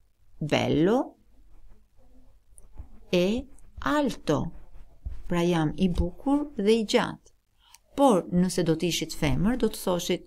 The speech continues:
sono bella e alta.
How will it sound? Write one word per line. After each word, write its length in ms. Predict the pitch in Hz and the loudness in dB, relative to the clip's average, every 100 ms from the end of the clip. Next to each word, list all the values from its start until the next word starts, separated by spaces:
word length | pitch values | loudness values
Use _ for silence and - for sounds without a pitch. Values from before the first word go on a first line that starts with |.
| - | -20
sono 600 | - - - 190 170 151 143 | -10 -4 2 2 4 2 0
bella 600 | 143 156 135 147 190 269 311 _ _ _ - | 0 0 2 2 4 2 0 _ _ _ -2
e 80 | 220 220 254 | -2 2 4
alta. 480 | 294 302 - - | 4 0 -2 -4